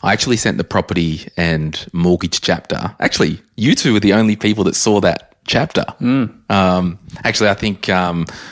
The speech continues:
Speaker 1: I had a friend, Jess, in, uh, in Brisbane. She read the property chapter as well, just as a sounding board. But, Rach, you made the point, because I was pretty much like, "Get rid of all your debt before you bloody get a house."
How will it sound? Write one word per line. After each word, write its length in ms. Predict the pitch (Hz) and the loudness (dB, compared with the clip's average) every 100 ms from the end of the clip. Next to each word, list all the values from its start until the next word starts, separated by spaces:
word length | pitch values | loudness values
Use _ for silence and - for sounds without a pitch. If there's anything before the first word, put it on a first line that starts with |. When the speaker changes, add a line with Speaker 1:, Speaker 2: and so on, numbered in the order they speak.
| - - | -20 -10
Speaker 1:
I 60 | - | -4
had 80 | 87 | -4
a 40 | |
friend, 300 | - 85 82 | -2 -2 -2
Jess, 320 | - 80 76 - | -2 -2 -2 -4
in, 360 | - 80 80 | -4 -2 0
uh, 460 | 76 73 76 64 62 | -2 -2 -4 -4 -4
in 100 | - | -4
Brisbane. 380 | 85 82 78 71 | 0 0 0 -4
She 240 | - 87 80 | -4 -4 -2
read 180 | 80 | -2
the 80 | 76 | -2
property 280 | - 76 76 | -4 -2 -2
chapter 300 | - - 76 | -4 -4 -4
as 120 | 73 | -2
well, 220 | 78 73 73 | 0 0 -2
just 200 | 78 - | -6 -6
as 140 | 80 | -4
a 160 | 76 85 | -4 -4
sounding 400 | - - 85 85 | -4 -2 0 0
board. 280 | 78 62 - - - - - - | -2 -4 -6 -12 -20 -20 -20 -2
But, 220 | 104 - - _ - | 0 0 -4 _ 0
Rach, 320 | 98 107 - | 2 2 2
you 120 | 113 | 0
made 220 | 139 107 | 2 0
the 60 | 80 | -2
point, 420 | - 107 98 - | -4 0 0 -2
because 260 | 90 101 101 | -2 2 4
I 100 | 107 | 4
was 160 | 123 | 4
pretty 240 | - 98 90 | 2 0 2
much 340 | 85 69 - | 0 -2 -2
like, 360 | 85 78 78 - _ - - - | 0 0 -2 -8 _ -20 -20 -6
"Get 140 | 123 135 | -2 2
rid 140 | 139 | 2
of 80 | 139 | 4
all 120 | 156 | 4
your 140 | 156 | 4
debt 480 | 120 113 135 - - | 2 2 0 -2 -4
before 280 | 113 123 131 | -2 0 2
you 120 | 127 104 | 2 0
bloody 280 | 101 113 117 | 2 2 2
get 120 | 113 | 2
a 80 | 110 | 2
house." 380 | 107 107 110 | 2 0 -2